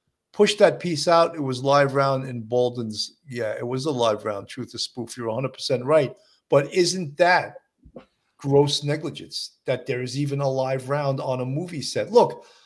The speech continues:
Hollywood is very judgmental of the rest of the world. You know what I mean? Hollywood and movies need a big kick in the ass to let them know that the laws apply to them too.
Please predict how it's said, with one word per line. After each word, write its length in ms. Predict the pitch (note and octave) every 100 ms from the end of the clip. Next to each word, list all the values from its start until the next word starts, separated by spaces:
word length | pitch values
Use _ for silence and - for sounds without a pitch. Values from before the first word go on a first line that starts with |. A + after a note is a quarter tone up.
| _
Hollywood 760 | - B3 D#4 D4 A3+ A3+ G3 - - _
is 200 | E3 C#3+
very 360 | C3 C#3 F3 E3
judgmental 880 | B2+ C#3+ C#3 C#3 D3 C#3+ A2+ - - -
of 180 | B2 A2+
the 140 | B2
rest 320 | A#2 B2+ -
of 120 | A#2+
the 80 | A2
world. 520 | G#2+ A2+ A2 E2 - _ _ _ _
You 100 | C#3
know 80 | C#3
what 100 | C#3
I 40 |
mean? 300 | C#3 D3+ E3 - _ _ _ _
Hollywood 760 | - G#3 C#4 B3 E3+ C#3+ C#3 C#3
and 280 | D3+ C#3+
movies 640 | C#3+ F#3+ G3+ C3+ G#2+ - - _
need 280 | D#3 F#3+ F#3+
a 100 | -
big 440 | A2+ D#3 F3 A3
kick 260 | - F#3 E3+
in 120 | D#3
the 180 | C#3+ D3
ass 540 | D#3+ F2 - - - _ _
to 80 | -
let 280 | D#3+ G#3+ G#3+
them 200 | A3 G3+
know 440 | A3 E3+ B2 A#2+ - _ _ -
that 160 | D#3
the 100 | D#3+
laws 360 | D#3 F#3 A3 A3
apply 500 | D3 - E3+ E3 D#3
to 240 | D3 -
them 340 | C#3 D#3+ D#3 B2+
too. 380 | - F3+ G2+